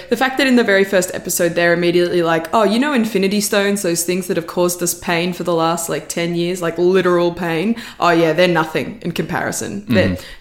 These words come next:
Speaker 1: useless. Throw
Speaker 2: Yeah.
Speaker 1: 'em away." So that immediately set the tone for me. And it was, it's just so, every episode is so cool. And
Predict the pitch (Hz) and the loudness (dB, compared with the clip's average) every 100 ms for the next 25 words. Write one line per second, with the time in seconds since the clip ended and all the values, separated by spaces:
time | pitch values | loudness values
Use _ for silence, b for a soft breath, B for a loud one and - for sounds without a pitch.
0 | - 170 160 135 - - B B B - | -4 0 2 0 0 -4 B B B -2
1 | 202 170 151 - 190 B B - - 208 | 0 2 0 -2 -6 B B -4 2 4
2 | 190 185 180 - - _ _ - 185 - | 6 4 2 -2 -20 _ _ 0 0 0
3 | - 214 190 170 165 160 156 - - 160 | -4 -2 0 0 -2 -2 -6 -8 -10 -10
4 | - 80 165 165 151 151 - 170 170 160 | -8 -10 -10 -10 -8 -8 -6 -4 -4 -4
5 | 170 165 160 165 - _ - - - 262 | -2 -2 -2 -6 -12 _ -20 -12 -8 -6
6 | 240 - - _ _ - - 220 202 202 | -4 -6 -12 _ _ -8 -4 0 2 2
7 | 233 233 285 208 220 - 175 175 165 - | 2 0 -2 -4 -4 -4 -4 -6 -6 -4
8 | 196 185 185 190 180 - 185 185 | -2 -2 -4 -4 -4 -2 -4 -6